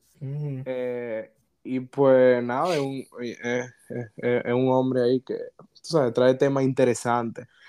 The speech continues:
Speaker 2: de la vida y de, y de a veces temas espirituales y qué sé yo. Y, <laughs> y, Y, y e-, y ese podcast de Robcast, literalmente él, él solo, todos los episodios.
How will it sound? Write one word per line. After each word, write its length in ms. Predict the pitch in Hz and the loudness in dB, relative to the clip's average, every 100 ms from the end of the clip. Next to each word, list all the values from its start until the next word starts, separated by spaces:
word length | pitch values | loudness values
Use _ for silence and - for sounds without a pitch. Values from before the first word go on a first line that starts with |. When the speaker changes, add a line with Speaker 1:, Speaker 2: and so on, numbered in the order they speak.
| - - | -18 -2
Speaker 2:
de 160 | 143 | 2
la 140 | 151 143 | 4 4
vida 580 | 120 120 117 120 120 | 4 0 0 -2 0
y 80 | 120 | -2
de, 420 | 123 123 120 117 - | -2 -2 -2 -6 -10
y 140 | - | -10
de 100 | 120 | -6
a 60 | 117 | -2
veces 260 | 123 127 135 | -2 -2 -4
temas 220 | 139 139 | -2 -2
espirituales 500 | 135 139 143 117 110 | -4 -4 0 0 -2
y 40 | |
qué 100 | 127 | -6
sé 160 | 123 123 | -6 -6
yo. 120 | 113 - - - - _ | -6 -12 -20 -20 -20 _
Y, 480 | 139 131 127 117 - _ | 2 4 4 2 -4 _
<laughs> 140 | _ - | _ -2
y, 880 | 135 113 - 143 - - 123 131 120 - - _ _ | -2 -2 -6 -6 -6 -8 -4 -2 -4 -14 -20 _ _
Y, 340 | 135 131 127 107 | 4 6 6 4
y 160 | 123 | 4
e-, 140 | 127 135 | 4 4
y 180 | 127 127 | 4 4
ese 280 | 135 156 156 | 4 4 2
podcast 480 | 147 135 - 127 | 0 -2 -2 -4
de 100 | 127 120 | 0 0
Robcast, 640 | 120 113 - 117 110 - | 0 -2 -4 -6 -6 -4
literalmente 600 | 131 120 123 131 135 131 | -2 2 2 2 -2 0
él, 80 | 127 | 2
él 180 | 127 120 | 2 -2
solo, 400 | - 123 117 107 - - | -6 -6 -6 -8 -12 0
todos 320 | 165 160 185 | 4 6 4
los 160 | 190 170 | 2 -2
episodios. 540 | 156 151 - 120 117 | -6 -8 -6 -6 -6